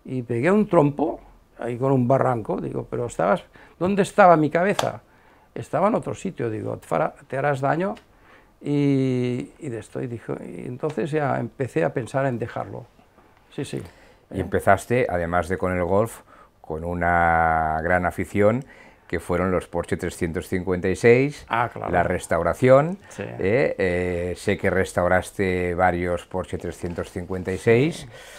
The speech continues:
Speaker 2: Y sé que te quedaste con, con, con uno de ellos, que todavía actualmente lo tienes, en el momento de esta grabación, pues sigues, sigues teniéndolo, que tiene una historia, pues, francamente divertida.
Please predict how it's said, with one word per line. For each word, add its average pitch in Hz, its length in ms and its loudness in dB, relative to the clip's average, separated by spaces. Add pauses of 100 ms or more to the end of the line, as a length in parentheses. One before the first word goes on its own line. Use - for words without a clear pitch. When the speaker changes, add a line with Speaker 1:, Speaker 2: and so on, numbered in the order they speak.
(260)
Speaker 2:
Y 92 100 -2
sé 110 520 4
que 120 500 2
te 87 140 -4
quedaste 87 600 0
con, 85 380 -4
con, - 380 -14
con 80 220 -10
uno 90 220 -8
de 90 200 0
ellos, 123 320 0
que 90 300 -8
todavía 78 440 -4
actualmente 85 600 -4
lo 80 100 -8
tienes, 117 480 0
en 87 80 -4
el 80 80 -4
momento 85 420 -4
de 82 60 -4
esta 82 220 -6
grabación, 80 480 -2
pues - 200 -14
sigues, 87 380 -8 (320)
sigues 92 340 -6
teniéndolo, 104 360 0
que 117 80 2
tiene 85 180 -4
una 87 140 -4
historia, 87 600 -2 (300)
pues, - 160 -16
francamente 87 540 -6
divertida. 101 600 0